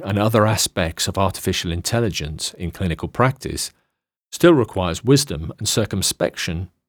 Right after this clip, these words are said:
based on an appreciation of the strengths and the limitations of computational analyses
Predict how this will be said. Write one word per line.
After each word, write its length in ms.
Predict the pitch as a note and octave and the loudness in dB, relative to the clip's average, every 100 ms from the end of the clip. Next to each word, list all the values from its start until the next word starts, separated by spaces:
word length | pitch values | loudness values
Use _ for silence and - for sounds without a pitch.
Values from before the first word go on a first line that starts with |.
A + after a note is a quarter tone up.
| - | 0
based 320 | C#3+ C#3 - | 0 0 -4
on 140 | E2 | -6
an 120 | F#2+ G#2 | -4 -4
appreciation 720 | - C#3+ C#3+ A2 E2 - F#2+ | 0 0 2 0 -2 -4 -8
of 100 | A#2 | -6
the 60 | |
strengths 580 | - - D3 F#2+ F2+ - - | -6 -2 0 0 -2 -6 -4
and 100 | G#2+ | 0
the 60 | |
limitations 840 | G#2+ C3+ C#3 - D2+ - C#2+ D2 - | 4 4 4 2 -2 -4 -6 -8 -8
of 220 | - - | -8 -2
computational 760 | G#2 - C#3+ D2+ - - E2 | -2 0 -4 -4 -4 -4 -4
analyses 720 | F#2 G#2 G#2 - D2 D2 - | -2 0 -2 -4 -6 -8 -12